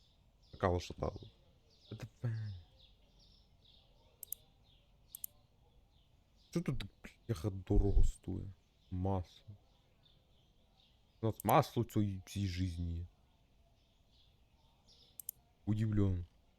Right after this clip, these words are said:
Яке нахуй масло? А, масло. Молоко. Водичка.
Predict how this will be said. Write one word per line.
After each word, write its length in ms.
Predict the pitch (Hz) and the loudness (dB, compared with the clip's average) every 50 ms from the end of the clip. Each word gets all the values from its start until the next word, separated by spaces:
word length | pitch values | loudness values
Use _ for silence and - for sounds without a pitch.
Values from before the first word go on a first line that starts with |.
| _ _ _ _ _ _ _ _ - _ - - _ - - - - - | _ _ _ _ _ _ _ _ -20 _ -20 -20 _ -20 -20 -20 -20 -16
Яке 220 | - - - - 147 | -12 -4 0 0 0
нахуй 200 | 131 123 - - - _ _ - - | 0 -2 -6 -16 -20 _ _ -12 -10
масло? 200 | 98 95 - - - _ - _ _ _ _ - _ - - - - - _ _ _ _ _ _ - - _ - - _ - _ _ - _ _ - - - - | -10 -10 -12 -16 -20 _ -20 _ _ _ _ -20 _ -20 -20 -20 -20 -20 _ _ _ _ _ _ -20 -20 _ -20 -20 _ -20 _ _ -20 _ _ -16 -12 0 6
А, 280 | - 208 220 190 143 | 6 8 8 8 6
масло. 1400 | 123 123 135 160 208 277 349 349 302 269 240 214 196 170 151 127 117 - - - - - 113 107 104 104 104 101 101 - _ _ - - - - - - - _ _ _ _ - _ _ _ - _ _ _ _ _ _ _ - | 6 4 4 6 8 10 10 12 12 12 12 12 10 10 10 8 6 6 2 -4 0 2 4 4 4 4 2 0 -2 -8 _ _ -20 -20 -20 -20 -20 -20 -20 _ _ _ _ -20 _ _ _ -20 _ _ _ _ _ _ _ -4
Молоко. 1000 | 107 107 107 110 110 110 110 110 107 101 - - - 131 143 147 147 143 135 135 - _ _ _ - - _ _ _ _ _ _ _ _ _ - - _ - | 0 2 4 4 6 6 6 6 4 2 0 0 4 6 6 8 8 6 6 4 -2 _ _ _ -20 -20 _ _ _ _ _ _ _ _ _ -20 -20 _ -2
Водичка. 1000 | 104 107 120 120 117 104 101 117 135 143 135 - - - - - - - 120 113 | 8 10 10 10 10 8 6 4 4 4 2 0 -4 -6 -6 -8 -2 0 0 0